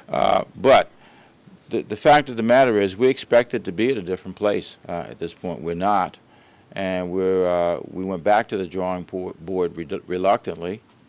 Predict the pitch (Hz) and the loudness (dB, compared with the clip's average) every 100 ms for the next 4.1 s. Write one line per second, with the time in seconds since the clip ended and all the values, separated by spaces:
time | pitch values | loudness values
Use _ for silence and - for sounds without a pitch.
0 | - 87 90 90 90 92 - 92 92 90 | -14 -8 -6 -6 -6 -8 -8 -6 -6 -8
1 | - - - - - _ _ - 110 - | -14 -20 -20 -20 -20 _ _ -4 -4 0
2 | 113 101 95 110 101 98 95 98 98 87 | -2 -2 -6 -6 -2 0 0 -2 -8 -8
3 | 107 95 101 90 92 90 - 92 87 - | -10 -10 -10 -4 -4 -4 -6 -6 -6 -8
4 | 110 | -18